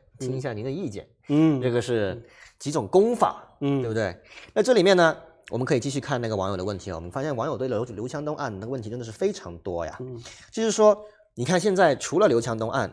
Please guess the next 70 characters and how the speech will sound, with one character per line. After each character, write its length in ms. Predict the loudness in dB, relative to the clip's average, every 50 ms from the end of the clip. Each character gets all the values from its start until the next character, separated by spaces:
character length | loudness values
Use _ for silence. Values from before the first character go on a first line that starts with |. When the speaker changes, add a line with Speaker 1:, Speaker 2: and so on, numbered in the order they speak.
| -6 -6
Speaker 1:
啊， 100 | -6 -6
我 80 | -4
们 100 | -6 -6
还 140 | -4 -2 0
有 80 | 0 0
另 180 | -2 -2 -2
外 160 | -2 -2 -2
一 80 | -2 -4
个， 300 | -4 -4 -4 -4 -4 -6 _ _ _ _ _ -20 -20 _ _
呃， 360 | -4 -4 -2 -2 -4 -6 -10 -12 -18 _ _ _ _ _
非 120 | -2 0
常 120 | 0 0 2
热 200 | 4 4 4 4
议 160 | 2 -2 -4
的 80 | -6
华 180 | -6 -6 -6 -6
人， 100 | -6 -6
就 60 | -6
是 60 | -6
孟 160 | -6 -6 -8 -8
晚 100 | -10 -12 -8
舟 160 | -4 -2 -2
嘛。 160 | -2 -4 -8 -14 -20 _ _ _ _ _ _ 0
那 100 | 2 4
么 120 | 4 2
现 120 | 2 2
在 120 | 4 4 4
呢， 80 | 4
有 120 | 2 2 0
一 40 | 0
个 100 | 0 -2
网 180 | -2 -2 -4
友 100 | -6 -8
提 180 | -8 -8 -10 -10
问， 80 | -8
他 100 | -8 -6
说 140 | -6 -6 -2 0
：“刘 80 | 2 2
强 140 | 4 4
东 140 | 2 2 2
被 160 | 2 2 2
抓 320 | 2 0 -2 -2 0 0 0
和 120 | -2 -2
孟 380 | -2 0 0 0 -2 -2 -2 -4
晚 200 | -4 -4 -6 -10 -12 -2
舟 200 | 2 2 2 2
事 300 | 0 -2 -2 -2 -2 -2
件 320 | 2 2 2 2 2 0 -2
等 320 | -4 -4 -2 -2 -4 -4
等， 200 | -2 -2 -2 -2 -4 -8
以 180 | -10 -10 -10 -10
及 160 | -8 -10 -10
现 260 | -4 -2 -2 -2 2
在 180 | 2 2 2 2
美 180 | 0 -2 -4 -2
国 160 | -2 -4 -4
控 360 | -2 -2 -2 0 0 -4 -2
告 200 | -2 0 0 0
中 180 | -2 -6 -6 -4
国 120 | -4 -4
黑 180 | -2 -2 -4 -2
客 180 | -2 -2 -4 -2
等 200 | -4 -4 -2 -2
等 120 | -2 -2 -2
一 80 | -4
系 180 | -6 -6 -4 0
列 100 | 0 0
的 80 | 0 0
行 200 | -4 -8 -8 -8
为， 200 | -8 -8 -10